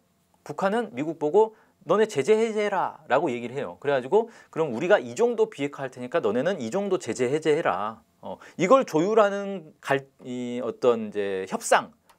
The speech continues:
했던 게 하노이 회담까지였어요. 근데 지금 어떻게 됐느냐? 북에서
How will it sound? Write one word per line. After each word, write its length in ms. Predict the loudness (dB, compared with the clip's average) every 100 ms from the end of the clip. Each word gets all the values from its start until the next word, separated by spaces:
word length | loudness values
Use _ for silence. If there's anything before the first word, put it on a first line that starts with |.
| -2
했던 380 | 0 0 -2 -2
게 60 |
하노이 320 | 0 2 0
회담까지였어요. 880 | 2 0 0 -2 0 -2 -4 -12 -12 -16 _ _
근데 360 | 4 6 6 2 _
지금 180 | -6 0
어떻게 180 | 0 0
됐느냐? 400 | -2 0 -2 -2 _ _ _
북에서 500 | -8 0 2 2 -2